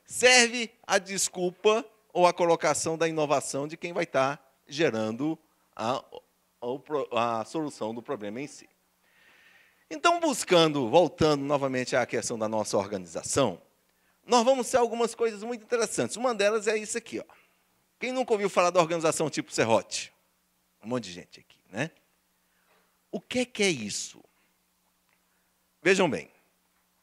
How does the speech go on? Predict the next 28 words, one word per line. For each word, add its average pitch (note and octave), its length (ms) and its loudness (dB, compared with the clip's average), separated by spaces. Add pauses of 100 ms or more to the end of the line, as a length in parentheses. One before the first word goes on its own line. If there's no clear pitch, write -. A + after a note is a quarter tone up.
(1600)
nós A#2+ 200 -2
temos, B2+ 560 -4
enquanto A#2+ 640 -8 (1300)
objetivo A2+ 600 -6
nosso, G2+ 320 -6
a - 20 -8
melhoria A2 380 -4
dos F#2+ 180 -12
nossos F#2+ 340 -12
processos, F#2+ 880 -8 (880)
e B3+ 60 -2
o C4+ 80 0
tempo G#3 440 -2
vai A3 140 0
passando. B2 500 -4 (600)
Chega D#4 240 -2
um D#4+ 40 -4
determinado D3+ 640 0
momento B2+ 420 -6
que G#3+ 60 -4
as G3 120 -6
pessoas F3+ 520 -4
veem F#3 220 -6
que - 80 -4
as F#3 120 -4
coisas F3 300 -6
estão F3 240 -4
ruins, D3 640 -6